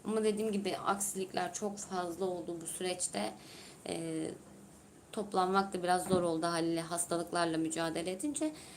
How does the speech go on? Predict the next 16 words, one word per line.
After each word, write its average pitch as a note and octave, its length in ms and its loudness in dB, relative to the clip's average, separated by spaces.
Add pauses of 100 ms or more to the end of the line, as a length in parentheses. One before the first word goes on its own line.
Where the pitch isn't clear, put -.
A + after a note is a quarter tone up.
(260)
Ama G#3 360 4 (920)
burada F#3+ 240 2
olduğunuz E3+ 360 2
için - 180 0 (120)
teşekkür F3+ 440 0
ederim. F#3+ 340 -2 (320)
Videoyu F#3 420 2
beğenmeyi, E3+ 760 2 (240)
kanalıma D#3+ 380 0
abone D#3 300 2
olmayı F#3 300 0
unutmayın. F3 580 0
Kendinize C#3+ 440 -2
çok - 280 -10
iyi - 100 -6
bakın. D3 340 -6